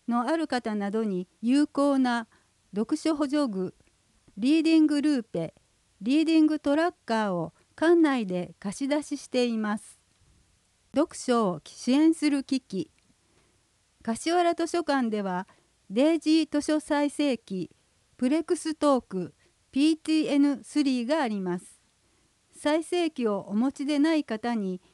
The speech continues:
一ヶ月間無料で貸し出しを行い、ご希望の方には機器の操作説明も行います。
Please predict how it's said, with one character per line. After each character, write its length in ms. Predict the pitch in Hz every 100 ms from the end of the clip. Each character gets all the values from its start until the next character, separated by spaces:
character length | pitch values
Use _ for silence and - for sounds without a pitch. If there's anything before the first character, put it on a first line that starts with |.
| _
一 180 | - 214
ヶ 140 | - 320
月 260 | 339 320
間 320 | - 226 202
無 140 | 185 214
料 280 | 285 320 294
で 260 | 294 262 -
貸 180 | 254
し 80 | 277
出 120 | 262 269
し 200 | - 262
を 140 | 240
行 160 | 240 240 240
い、 160 | 220 170 _ _ _
ご 140 | - 214
希 160 | 294
望 240 | 302 320 311
の 120 | 311
方 280 | 311 302 311
に 160 | 254
は 240 | 214 190 190 _ _
機 160 | - 311
器 140 | 285
の 280 | 226 196 185 _
操 260 | - 285
作 220 | 339 330
説 320 | 320 330 - 254
明 240 | 240 240
も 160 | 294 - 220
行 140 | 226
い 280 | 220 208 202
ま 200 | 190 208
す。 200 | -